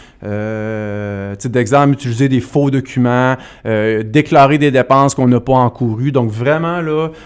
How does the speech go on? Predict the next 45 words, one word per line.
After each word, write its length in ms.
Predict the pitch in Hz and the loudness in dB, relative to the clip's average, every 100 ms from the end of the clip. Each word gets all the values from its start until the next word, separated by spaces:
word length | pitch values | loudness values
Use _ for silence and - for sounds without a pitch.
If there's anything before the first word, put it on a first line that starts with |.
| - | -10
on 100 | 113 | -8
fait, 200 | 104 - - | -8 -10 -8
on 100 | 120 | -6
fait 160 | - | -2
des 240 | 151 131 117 | 0 0 0
gestes 400 | 101 143 156 143 | 2 2 2 -4
qui 60 | - | -6
sont 200 | 123 110 | -4 -2
contre 340 | - 151 147 | 0 0 0
la 120 | 120 | -2
loi. 260 | 104 101 95 - - - | -2 -6 -10 -18 -20 -8
Donc 220 | 123 117 | -4 -4
ça, 140 | - 156 | 0 -2
évidemment, 480 | 120 123 127 135 135 - - | 2 2 4 2 0 -10 -12
euh, 560 | 104 101 104 98 98 98 | -6 -4 -4 -4 -6 -8
ça, 240 | 92 - 107 | -8 -6 -4
ça 160 | 123 | -2
peut 80 | 123 | 2
être 100 | 135 | 2
découvert 420 | 127 127 131 139 | 2 0 4 4
par 140 | 131 120 | 4 0
des 140 | 120 | 0
enquêteurs 440 | 117 117 113 123 123 | 0 0 2 2 4
d'impôts, 400 | 117 101 151 175 | 2 2 4 2
puis 140 | - | 2
ça 80 | 123 | -4
peut 100 | 127 | 0
même 200 | 135 143 | 2 2
être 120 | 131 | 0
criminel 440 | - 127 127 139 | 0 2 4 4
à 80 | 139 | 2
la 100 | 113 | 0
limite 320 | 110 113 143 | -2 0 -2
si 80 | - | -2
on 80 | 120 | -4
peut 140 | 131 | -4
prouver 320 | 120 - 120 127 | -6 -2 2 2
l'intention, 580 | 117 113 104 101 107 | 2 0 -4 -6 -12
là. 80 | 101 95 104 | -14 -14 -6
Si 100 | 127 | 0
on 100 | 127 | 0
a 60 | |
prouvé 320 | 123 127 135 | 0 -2 0
que 140 | 143 | 0
t'as, 60 | 117 | -2